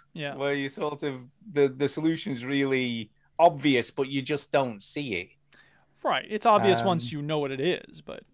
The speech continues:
Speaker 1: you know,
Speaker 2: Yeah, yeah,
Speaker 1: getting
Speaker 2: once
Speaker 1: your
Speaker 2: you figure
Speaker 1: brain
Speaker 2: it
Speaker 1: to work
Speaker 2: out.
Speaker 1: that way. Yeah, no, it's
Speaker 2: Yeah.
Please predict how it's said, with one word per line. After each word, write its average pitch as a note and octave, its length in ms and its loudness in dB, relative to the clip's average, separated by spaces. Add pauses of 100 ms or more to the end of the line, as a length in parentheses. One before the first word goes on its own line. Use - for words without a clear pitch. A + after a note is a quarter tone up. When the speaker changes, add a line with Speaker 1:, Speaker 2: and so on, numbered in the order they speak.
(200)
Speaker 1:
you - 100 -16
know, - 60 -20
Speaker 2:
Yeah, F#3+ 240 8
yeah, E3+ 200 12
Speaker 1:
getting B2+ 160 8
Speaker 2:
once E3 120 6
Speaker 1:
your D#3 80 0
Speaker 2:
you C#3 40 -6
figure D3+ 180 4
Speaker 1:
brain B2+ 140 6
Speaker 2:
it D3 40 8
Speaker 1:
to D3 120 6
work F3+ 100 4
Speaker 2:
out. - 60 -10
Speaker 1:
that C#3 200 -2
way. D#3 320 -8
Yeah, - 200 -14
no, F3 260 -14
it's - 180 -16
Speaker 2:
Yeah. D#3 320 4